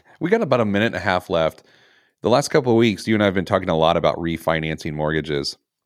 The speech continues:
Do you think people should pump the brakes on a little bit till we see how things shake out? Or do you still think, or, or do you, or maybe it's just based on the idea that you've got a healthy emergency fund, and then that is a person that should refinance,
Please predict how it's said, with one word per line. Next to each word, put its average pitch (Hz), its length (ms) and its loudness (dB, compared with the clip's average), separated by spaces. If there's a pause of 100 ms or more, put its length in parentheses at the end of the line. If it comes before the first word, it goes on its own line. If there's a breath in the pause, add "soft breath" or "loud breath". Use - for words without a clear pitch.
(1000)
Do - 80 -8
you 190 40 2
think 302 120 2
people 240 200 4
should 185 180 -2
pump 170 220 0
the 147 60 2
brakes 117 320 2
on 131 80 4
a 123 40 2
little 123 180 4
bit 113 300 2 (140)
till 107 120 0
we 101 120 2
see 113 260 0
how 107 140 4
things 101 300 -2
shake 95 340 0
out? 98 220 4
Or 95 60 0
do 92 80 -2
you 107 80 0
still 120 320 2
think, 101 500 -2 (1160)
or, 120 140 4
or 151 240 -2
do 165 120 -2
you, 170 100 -6
or 165 100 -4
maybe 202 260 0
it's 208 140 2
just 156 200 -2
based 123 340 2
on 127 120 2
the 123 120 4
idea 110 340 2
that 113 120 -2
you've 101 140 -4
got 107 160 4
a 90 60 4
healthy 101 320 2
emergency 104 560 0
fund, 82 320 0
and 92 100 0
then 92 220 0
that 110 320 2
is 90 140 0
a 87 60 0
person 80 320 -4
that - 100 -6
should - 140 -10
refinance, 82 720 -2